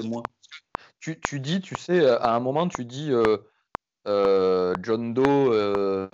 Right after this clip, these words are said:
Speaker 2: et, euh, Hannibal Lecter, c'est surtout par leurs actes qu'ils sont méchants,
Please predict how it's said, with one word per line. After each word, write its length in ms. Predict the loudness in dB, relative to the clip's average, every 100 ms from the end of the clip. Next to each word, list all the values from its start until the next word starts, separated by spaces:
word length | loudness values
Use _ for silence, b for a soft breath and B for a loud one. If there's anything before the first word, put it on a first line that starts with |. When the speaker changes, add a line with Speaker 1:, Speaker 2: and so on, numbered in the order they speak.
| -6 -6 -6
Speaker 2:
et, 280 | -4 -2 0
euh, 460 | 0 0 0 -2 -2
Hannibal 460 | -4 0 0 2
Lecter, 380 | 0 -2 0 -2 -2
c'est 120 | -10
surtout 300 | -10 -12 -8
par 280 | -2 0 -2
leurs 400 | -2 -4 -4 0
actes 320 | 0 0 -6 -16
qu'ils 200 | -12 -12
sont 240 | -8 -8
méchants, 540 | -6 -6 -4 -2 -2